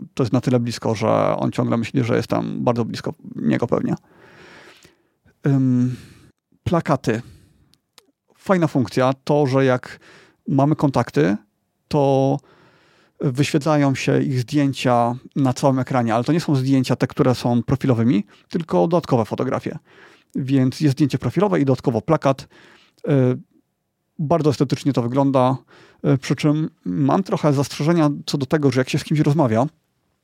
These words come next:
przez FaceTime'a, no i zablokuje telefon, a później go odblokowuje, to pokazuje się ten plakat na całym ekranie, super to wygląda, pokazują się kontrolki do sterowania,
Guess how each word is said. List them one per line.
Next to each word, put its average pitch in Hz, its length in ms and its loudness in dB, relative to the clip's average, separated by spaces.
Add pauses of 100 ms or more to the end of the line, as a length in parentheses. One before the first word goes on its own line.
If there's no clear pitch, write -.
(240)
przez 156 160 -2
FaceTime'a, 123 540 0 (720)
no 139 240 2
i 156 320 2 (260)
zablokuje 165 380 2
telefon, 117 480 -2
a - 80 -2
później 190 360 0
go 151 100 0
odblokowuje, 139 600 2 (380)
to 143 100 0
pokazuje 165 340 0
się - 120 -4
ten 147 300 0 (100)
plakat 120 300 0
na 123 100 0
całym 143 180 0
ekranie, 117 340 0
super 151 240 -2
to 135 80 0
wygląda, 110 420 0 (300)
pokazują 165 400 0
się 151 100 -4
kontrolki 143 460 0
do 123 80 -4
sterowania, 120 720 2